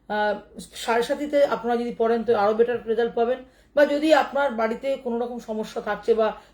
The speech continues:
হাজব্যান্ড ওয়াইফের রিলেশনের সমস্যা, বা চাকরি হচ্ছে না, বা সমস্যা হচ্ছে, কোনোভাবেই কিছু এগোতে পারছেন না, অবশ্যই এই কম্বিনেশন রুদ্রাক্ষ, হর হর মহাদেব, এই কম্বিনেশন রুদ্রাক্ষ কোনোদিন বিফল যায়নি, যাকেই দিয়েছি তারই কাজ করেছে। তাই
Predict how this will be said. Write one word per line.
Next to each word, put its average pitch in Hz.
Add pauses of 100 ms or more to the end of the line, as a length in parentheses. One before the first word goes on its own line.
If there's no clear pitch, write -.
হাজব্যান্ড 214
ওয়াইফের 240
রিলেশনের 226
সমস্যা, 220
বা 196 (340)
চাকরি 285
হচ্ছে 254
না, 220
বা 277
সমস্যা 294
হচ্ছে, 196 (260)
কোনোভাবেই 349
কিছু 320
এগোতে 262
পারছেন 220
না, 170 (360)
অবশ্যই 269
এই 269
কম্বিনেশন 208
রুদ্রাক্ষ, 185
হর 190
হর 220
মহাদেব, 202 (300)
এই 240
কম্বিনেশন 262
রুদ্রাক্ষ 220
কোনোদিন 214
বিফল 185
যায়নি, 143 (420)
যাকেই 208
দিয়েছি 269
তারই 202
কাজ 175
করেছে। 160
তাই 233